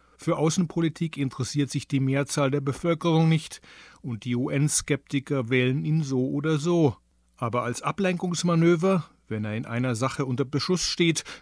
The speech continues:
könnte so eine spektakuläre Aussage, die den Blick auf etwas ganz anderes lenkt, schon herhalten.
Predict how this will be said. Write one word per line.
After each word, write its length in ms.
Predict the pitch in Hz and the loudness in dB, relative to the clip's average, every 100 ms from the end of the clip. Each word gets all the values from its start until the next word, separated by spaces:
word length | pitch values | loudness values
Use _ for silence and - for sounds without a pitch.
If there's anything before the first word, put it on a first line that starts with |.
| - | 0
könnte 260 | 160 147 | 0 2
so 220 | 156 151 151 | 0 0 -2
eine 160 | 143 | -4
spektakuläre 960 | 151 - 147 - - 147 143 156 151 165 | -6 -8 -6 -8 -2 0 4 2 2 -2
Aussage, 640 | 175 - 185 170 165 180 | -2 -2 0 0 0 -2
die 140 | - 120 | -2 -4
den 260 | 110 107 | -4 -4
Blick 280 | 127 143 - | -2 -4 -4
auf 220 | 120 113 | -8 -8
etwas 400 | 139 - 127 - | -12 -6 -6 -4
ganz 240 | - 113 - | -4 -4 -2
anderes 480 | 170 190 175 170 | -2 0 0 -2
lenkt, 320 | 156 151 185 - | -2 -2 -4 -10
schon 360 | - 175 165 | -6 -4 -4
herhalten. 680 | 117 117 110 110 107 110 | -4 -4 -4 -6 -6 -8